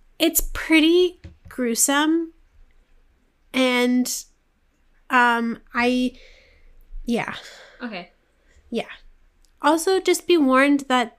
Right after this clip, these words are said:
Speaker 1: they show the actual images in the documentary, so if you're gonna go and watch the documentary, they have, like, "Viewer discretion is advised" kind of thing. And they're like, I mean,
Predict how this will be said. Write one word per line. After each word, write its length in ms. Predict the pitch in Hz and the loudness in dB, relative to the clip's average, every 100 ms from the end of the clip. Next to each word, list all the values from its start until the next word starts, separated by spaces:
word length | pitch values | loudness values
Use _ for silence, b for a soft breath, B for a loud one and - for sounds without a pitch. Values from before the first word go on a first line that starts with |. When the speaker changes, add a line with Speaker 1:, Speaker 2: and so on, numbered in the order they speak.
| - | -4
Speaker 1:
they 120 | 254 | -2
show 260 | 240 247 233 | 0 -2 0
the 140 | 254 | 0
actual 280 | 254 - 269 | 0 -2 -2
images 440 | 220 233 233 254 | -2 -4 -2 -2
in 120 | 226 220 | -2 -2
the 100 | 226 | -2
documentary, 600 | 233 226 247 247 247 269 | -4 -4 -4 -4 -2 -2
so 120 | 254 | -2
if 120 | 240 | -4
you're 100 | 233 | -4
gonna 200 | 226 233 | -4 -2
go 200 | 240 240 | -2 -2
and 80 | 240 | -2
watch 240 | 214 208 - | -4 -8 -8
the 40 | |
documentary, 580 | 214 - 214 208 233 247 | -8 -8 -10 -8 -4 -2
they 140 | 233 | -4
have, 280 | 220 220 220 | 0 -2 0
like, 200 | 220 220 B B B B 214 | -6 -10 B B B B -10
"Viewer 340 | 214 208 226 | -8 -4 -2
discretion 560 | 247 - 311 302 254 240 | -2 0 0 0 0 0
is 120 | 240 | 2
advised" 640 | 247 269 269 220 220 226 | 4 4 4 4 0 -4
kind 200 | - 240 | -4 -4
of 100 | 220 | -4
thing. 380 | 220 247 269 294 B B B B B - - _ _ | -4 -4 -2 -4 B B B B B -20 -20 _ _
And 160 | 269 262 | 0 2
they're 140 | 269 | 2
like, 160 | 285 262 | 0 0
I 60 | 277 | 0
mean, 480 | 277 269 254 240 | 0 0 -2 -4